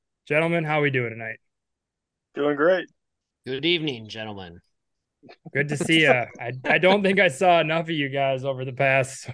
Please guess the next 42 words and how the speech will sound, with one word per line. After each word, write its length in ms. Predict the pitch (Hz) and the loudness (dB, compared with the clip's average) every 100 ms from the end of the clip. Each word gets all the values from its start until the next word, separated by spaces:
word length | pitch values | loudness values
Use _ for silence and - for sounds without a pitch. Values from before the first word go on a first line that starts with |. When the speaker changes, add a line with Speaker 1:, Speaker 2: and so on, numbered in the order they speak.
| - | -16
Speaker 1:
<laughs> 160 | - - | -14 4
what 160 | 190 170 | 4 6
was 200 | 147 135 | 2 0
it, 200 | 127 131 - - - _ - | -2 -4 -18 -20 -20 _ 0
five 360 | 143 147 147 143 | 4 4 4 2
days 580 | 147 151 139 120 - | 2 2 0 -4 -12
in 260 | 156 127 127 | -8 -6 -2
a 300 | 127 123 123 | 0 0 -2
beautiful 560 | 117 131 139 131 139 127 | -4 -4 -4 -2 -2 0
cabin 440 | 131 135 123 117 | 2 2 0 -4
that 120 | 117 | -6
actually 400 | 117 120 - 117 | -4 -6 -6 -10
Clayton, 560 | - 120 127 123 113 107 135 | -6 -4 -4 -6 -10 -12 -6
uh, 280 | 117 113 | -4 -4
booked 340 | 113 120 127 127 | -4 -2 -2 -4
for 180 | 120 117 | -6 -4
us. 240 | 113 - | -4 -6
That 180 | 123 - | -10 -6
place 280 | 127 117 120 | -6 -4 -6
was, 260 | 113 104 | -10 -8
um, 400 | 113 110 107 104 - _ _ _ _ _ 127 | -8 -8 -10 -14 -20 _ _ _ _ _ -6
I 80 | |
don't 100 | 147 | -2
know. 160 | 156 147 | 2 4
I 140 | 123 | 4
mean, 220 | 135 131 127 | 2 0 0
we, 260 | 131 123 - 151 | -2 -4 -12 -12
you 100 | 117 | -10
know, 220 | 110 113 _ _ - _ _ _ | -10 -12 _ _ -20 _ _ _
stayed 440 | - 156 151 151 135 | -4 2 4 4 2
together 580 | 151 151 151 151 147 | 0 2 4 4 4
in 160 | 143 135 | 2 0
Vermilion. 440 | 135 143 151 151 | -2 -2 2 2
I 80 | 147 | 2
know 160 | 139 135 | 0 -2
you 340 | 135 139 139 | -2 -2 -4
guys 340 | 139 135 135 - | -2 -2 -2 -4
stayed 220 | 143 131 | -6 -6
with 140 | 123 | -4
Gus 320 | 135 135 127 | 0 0 0
and, 240 | 131 123 120 | -6 -8 -8
um, 420 | 117 113 110 | -10 -10 -12